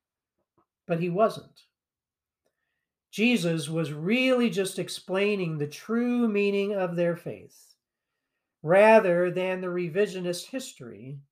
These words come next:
that many of the Jews had incorrectly believed.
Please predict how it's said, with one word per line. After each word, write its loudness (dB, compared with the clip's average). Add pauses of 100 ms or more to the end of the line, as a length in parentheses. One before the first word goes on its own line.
(640)
that 0
many 4
of 0
the -4
Jews -4
had -4
incorrectly -6
believed. -12